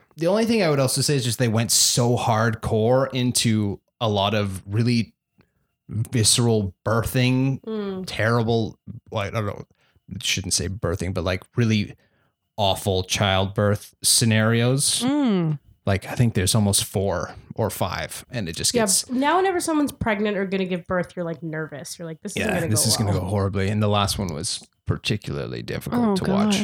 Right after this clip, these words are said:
Speaker 3: God.
Speaker 1: Yeah. But, um, yeah, if, like, I would almost say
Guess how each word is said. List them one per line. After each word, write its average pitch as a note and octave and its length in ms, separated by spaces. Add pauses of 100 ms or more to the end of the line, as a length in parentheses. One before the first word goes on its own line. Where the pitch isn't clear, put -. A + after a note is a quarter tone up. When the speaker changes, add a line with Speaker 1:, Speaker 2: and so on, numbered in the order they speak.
Speaker 3:
God. - 100
Speaker 1:
Yeah. - 200 (220)
But, B2 360 (120)
um, A#2 640 (720)
yeah, F2 320 (120)
if, - 400 (800)
like, G#2 280 (640)
I C3+ 100
would D3 120
almost D#3+ 320
say A2+ 500